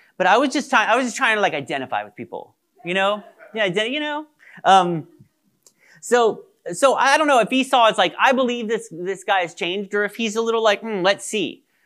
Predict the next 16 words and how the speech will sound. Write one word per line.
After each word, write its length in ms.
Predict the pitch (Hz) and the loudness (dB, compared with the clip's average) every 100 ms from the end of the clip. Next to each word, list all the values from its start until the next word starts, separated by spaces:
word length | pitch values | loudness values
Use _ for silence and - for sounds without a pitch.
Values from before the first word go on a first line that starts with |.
| - | 2
right? 320 | 196 202 - | 2 2 0
'Cause 140 | 196 | 2
everyone 220 | 247 254 | 2 4
knows, 180 | 220 208 | 4 2
I 60 | 175 | 2
mean, 280 | 180 175 - _ _ _ _ _ | 0 -2 -8 _ _ _ _ _
when 180 | - 156 | -4 0
I 100 | 185 | 0
first 360 | 185 220 220 220 | 0 0 -2 -2
became 300 | 185 220 190 | -4 -2 -4
a 40 | |
Christian, 600 | - 254 254 175 156 139 - | -4 -6 -6 -6 -4 -6 -4
I 60 | |
mean, 240 | 160 156 156 | -2 0 0
there's 240 | 226 185 | 0 2
a, 320 | 175 139 117 | 2 2 -2